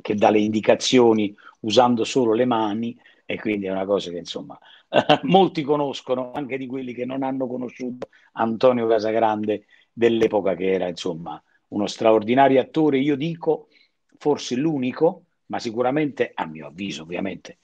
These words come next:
migliore attore napoletano inglese, cioè che ha fatto della napoletanità charme e, mm, eleganza,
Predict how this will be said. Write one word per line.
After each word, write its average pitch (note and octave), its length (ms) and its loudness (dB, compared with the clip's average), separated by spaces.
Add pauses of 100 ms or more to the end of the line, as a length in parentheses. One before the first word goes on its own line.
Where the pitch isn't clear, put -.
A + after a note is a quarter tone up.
(200)
migliore D#3+ 600 4
attore D3+ 400 2
napoletano C3+ 800 0
inglese, A2+ 840 -6 (380)
cioè C#3 340 2 (240)
che - 140 0
ha A#2 40 6
fatto D3+ 420 0
della B2 600 -2
napoletanità C#3+ 1120 -2
charme F#3 880 -6
e, C#3 440 -6
mm, C3 180 -2 (520)
eleganza, F#2 880 -4